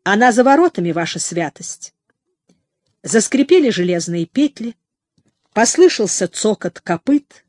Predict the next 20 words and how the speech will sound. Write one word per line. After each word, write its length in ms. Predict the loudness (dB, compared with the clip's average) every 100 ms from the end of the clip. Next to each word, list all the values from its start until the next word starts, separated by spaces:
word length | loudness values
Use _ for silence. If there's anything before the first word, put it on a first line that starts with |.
| _
звон 320 | -8 -6 -6
оружия. 540 | -4 -4 -4 -6 -10 -12 _ _ _ _ _ _ _ _ _ _
Внушительный 720 | 2 2 6 4 4 0 -2
конный 520 | -2 -2 0 -2 -4
отряд 640 | -4 -4 -2 -2 -6 _ _ _ _ -8
с 220 | -4 0
арарями 580 | 0 2 0 0 -2 -4
через 380 | -4 -4 -4
плечо 480 | -6 -8 -6 -8 -8 -12 _ _ _ _ _ _
сопровождал 760 | -6 -2 0 2 2 2 2 2
роскошный 640 | 0 -2 0 0 0 -4
балдахин, 840 | 0 0 0 -2 -4 -2 0 -2 -8 _ _ _ _ -4
под 180 | -4
сенью 440 | 0 4 4 4 0
которого 460 | -2 0 0 2
везли 380 | 0 -2 -2 -2
серебряный 640 | 0 2 0 0 -2 -2 -2
ларец. 640 | -2 -6 -10 -16 -20 _ _ _ _ _ _ _ _ _ _
«Слушайте, 960 | -10 -4 0 4 4 4 0 2 2
слушайте!» — 1300 | 0 0 2 4 4 2 2 2 0 0 2 2 -2